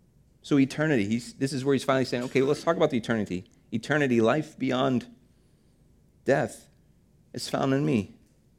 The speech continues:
the one who has actually overcome death, because I am the resurrection. In John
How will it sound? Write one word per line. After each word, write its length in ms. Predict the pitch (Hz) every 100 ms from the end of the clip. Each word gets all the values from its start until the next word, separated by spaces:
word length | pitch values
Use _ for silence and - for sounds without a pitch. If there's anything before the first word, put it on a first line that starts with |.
| _ _ _ _ -
the 80 | 127
one 200 | 139 156
who 100 | 143
has 100 | 139
actually 260 | 135 - 117
overcome 420 | 135 139 147 131
death, 220 | 95 90
because 240 | 107 120 -
I 140 | 123
am 160 | 123 123
the 80 |
resurrection. 720 | 123 120 123 113 - - 87 - _ _ _ _ _ _ _ _ _ _ _ _ _ _ _ _ _ _ _ _ _ _ _ _ _ _ _ -
In 120 | 107
John 440 | 113 117 110 104